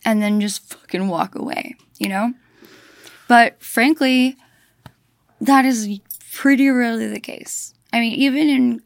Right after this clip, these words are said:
in cultures where that kind of chastity is enforced,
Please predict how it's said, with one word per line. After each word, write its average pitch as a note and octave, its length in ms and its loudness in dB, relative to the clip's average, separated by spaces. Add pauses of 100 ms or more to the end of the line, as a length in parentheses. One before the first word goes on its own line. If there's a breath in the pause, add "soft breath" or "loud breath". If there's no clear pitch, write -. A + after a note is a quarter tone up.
(420)
in A#3 140 -2
cultures G#3+ 520 -6
where G3 420 -2 (1040 soft breath)
that A3 300 2
kind A3 360 2
of G3+ 260 -2
chastity G3+ 600 0
is F#3+ 140 -2
enforced, G3 800 -4